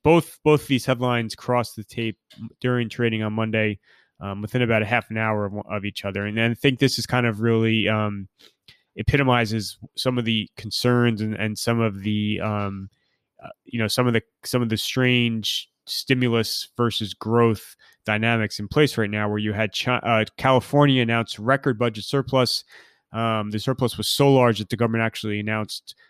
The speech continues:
plans to send some of the money back to its citizens at the same time as the White House said that they're now just beginning to disperse some of the three hundred fifty billion dollars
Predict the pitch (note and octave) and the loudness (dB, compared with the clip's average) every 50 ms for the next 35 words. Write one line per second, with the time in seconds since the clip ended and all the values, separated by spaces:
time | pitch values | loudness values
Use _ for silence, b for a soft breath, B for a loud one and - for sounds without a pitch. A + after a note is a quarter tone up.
0 | b b _ - - A#2+ A#2 A2+ A2 A2 G2+ - - - - - - - - C3 | b b _ -4 0 0 2 2 0 0 -4 -6 -8 -8 -6 -4 -4 0 0 0
1 | B2+ A#2 - - A#2 A2+ A2+ A2 A2+ G#2+ G#2+ G#2 G#2+ A2+ A#2 A2+ - - - G2 | 0 0 0 -2 -2 0 0 0 0 0 0 0 2 2 0 0 -2 -6 -12 -12
2 | - - - D3+ D3 C#3 - - C3 A#2+ A#2+ A2 - - b b b b b b | -10 0 2 4 4 4 2 2 0 0 0 -4 -6 -10 b b b b b b
3 | b b b b _ C3 C#3+ C#3 - C#3 A#2+ - C#3 B2+ A2 - C3 C3 B2+ B2 | b b b b _ -2 -2 -2 -2 -6 -2 0 -2 -2 0 0 0 2 2 2
4 | A#2+ G2+ A#2+ A2+ A2+ B2 B2 A#2+ B2 B2 A#2+ A2 - - A#2+ A2+ A2 A2 G2 - | 0 0 0 0 2 2 2 4 2 2 2 0 0 -2 -2 -2 -2 -4 -4 -4
5 | A2 G#2+ A2 A#2 A#2 A#2 A#2 A2 - _ - - C3 D3 C#3+ - - - B2+ A#2 | -4 -4 -4 -2 -2 -2 -2 -4 -6 _ -4 2 2 2 2 2 -2 -4 -2 0
6 | B2 B2 B2 A#2+ A2 - B2 A#2 F#2+ G#2+ G2 - - - A#2+ A#2+ G#2+ - - G#2+ | 0 0 0 -2 -2 -2 -4 -4 -4 -6 -8 -8 -4 -2 -2 -2 -2 -2 -6 -6
7 | G#2 G#2+ G#2 - - - B2 A#2 A2+ A2 G2+ - - A2 - - G#2+ G2 F#2 A#2 | -6 -8 -8 -10 -8 -6 -4 -4 -4 -4 -6 -8 -8 -8 -8 -8 -10 -6 -4 -2
8 | A#2+ A#2 A2+ A2 G#2 G#2 G#2+ G#2 G#2 G#2 G2+ G2+ G2 - - | -2 0 -2 -2 -2 -2 0 0 0 0 -2 -2 -4 -6 -8